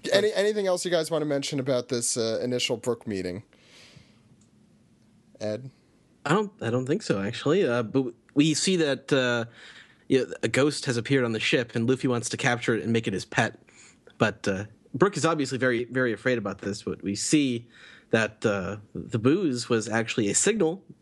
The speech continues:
Speaker 2: for them to get on the Thriller
Speaker 1: The
Speaker 2: Ghost
Speaker 1: barrel, yeah.
Speaker 2: Yeah, the Ghost Island Thriller bark, which looks really freaky and awesome in the first time they show it.
Speaker 1: Yeah, it's a, it's a crazy looking place.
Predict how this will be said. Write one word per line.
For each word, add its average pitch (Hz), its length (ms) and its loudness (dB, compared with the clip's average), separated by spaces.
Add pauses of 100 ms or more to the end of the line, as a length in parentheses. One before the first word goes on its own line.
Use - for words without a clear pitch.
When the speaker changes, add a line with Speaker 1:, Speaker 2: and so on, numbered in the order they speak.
(160)
Speaker 2:
for - 140 0
them 131 180 2
to 120 80 -4
get 123 180 0
on 123 220 0
the 104 240 -2 (240)
Thriller 127 280 2
Speaker 1:
The 139 220 0
Speaker 2:
Ghost 147 340 2
Speaker 1:
barrel, 107 240 -8
yeah. 107 280 -6 (200)
Speaker 2:
Yeah, 110 200 0 (220)
the 113 100 2
Ghost 135 280 2
Island 120 280 0
Thriller 127 320 0
bark, 113 400 -2 (320)
which - 180 2
looks 127 180 -2
really 120 220 2
freaky 110 400 0
and 107 80 0
awesome 104 400 -2
in 101 60 0
the 98 80 -2
first 110 240 2
time 104 160 -2
they 92 80 -2
show 98 240 -2
it. 92 160 -2 (760)
Speaker 1:
Yeah, 165 280 2
it's 156 340 0
a, 233 480 0 (160)
it's 190 140 0
a 202 60 4
crazy 156 420 0
looking 131 360 -2
place. 117 640 -2